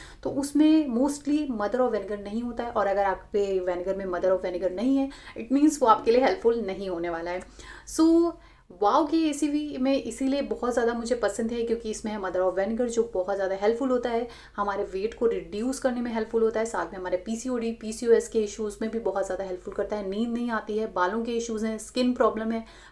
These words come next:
पिंपल्स, एक्ने and ब्रेकआउट्स का इशू है, उसमें भी ये बहुत अच्छे से काम करता है।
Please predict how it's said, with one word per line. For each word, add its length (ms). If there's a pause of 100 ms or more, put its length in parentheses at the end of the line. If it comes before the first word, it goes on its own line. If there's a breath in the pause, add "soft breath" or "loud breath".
पिंपल्स, 440
एक्ने 580
and 220
ब्रेकआउट्स 400
का 100
इशू 260
है, 160 (680)
उसमें 360
भी 80
ये 80 (100)
बहुत 360
अच्छे 240
से 120
काम 260
करता 280
है। 160